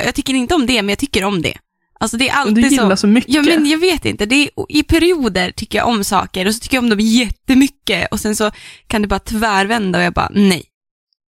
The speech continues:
Speaker 1: Ingenting. Nej.
Speaker 2: Då hatar du.
Speaker 1: Ja,
Speaker 2: Nej,
Speaker 1: nej.
Speaker 2: hat är ett starkt
Speaker 1: Ja.
Speaker 2: ord.
Speaker 1: Mm. Åh, gud, flashbacks till typ högstadiet. Fick såna kommentarer för att jag alltid sa det. Jag bara,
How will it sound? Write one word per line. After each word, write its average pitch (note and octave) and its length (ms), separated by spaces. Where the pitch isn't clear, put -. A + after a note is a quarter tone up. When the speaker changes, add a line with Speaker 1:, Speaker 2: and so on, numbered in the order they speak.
Speaker 1:
Ingenting. F3+ 420
Nej. F3+ 280
Speaker 2:
Då A3+ 60
hatar - 440
du. G3 60
Speaker 1:
Ja, F#3+ 140
Speaker 2:
Nej, F#3+ 180
Speaker 1:
nej. G3+ 80
Speaker 2:
hat F#3 300
är G#3 40
ett - 80
starkt A2 380
Speaker 1:
Ja. G#3+ 60
Speaker 2:
ord. G3 140
Speaker 1:
Mm. G3+ 200
Åh, G#3 340
gud, G#3 380
flashbacks G3 640
till F3+ 240
typ - 240
högstadiet. F#3 920
Fick G3 180
såna F3 220
kommentarer F#3+ 800
för F3+ 60
att - 60
jag F3 120
alltid G3 300
sa F#3+ 240
det. D#3+ 300
Jag G3+ 180
bara, G#3 160